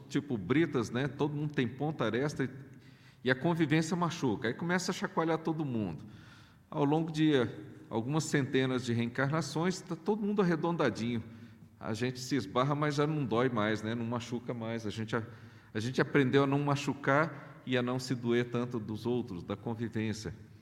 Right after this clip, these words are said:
Quer dizer, perdão, compreensão, empatia. É uma analogia bastante interessante essa do, dos saquinhos de britas, né?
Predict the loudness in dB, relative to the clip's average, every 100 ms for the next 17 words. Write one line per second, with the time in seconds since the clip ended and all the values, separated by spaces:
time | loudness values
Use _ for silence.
0 | -20 -20 _ -20 _ _ -12 -8 -4 -4
1 | -6 -14 -20 -10 -4 -4 -4 -2 -2 -4
2 | -6 -10 -6 -4 -4 -6 -6 -2 -4 -2
3 | -4 -4 -8 -4 -2 -4 -8 -18 -16 -8
4 | -4 -2 -2 -2 0 0 0 -2 -2 -6
5 | -6 -4 -2 0 0 -2 -2 -4 -6 -6
6 | -4 -4 -6 -14 -18 -20 -20 -16 -6 -6
7 | -4 -4 -4 -4 -2 0 0 -2 -4 -4
8 | -6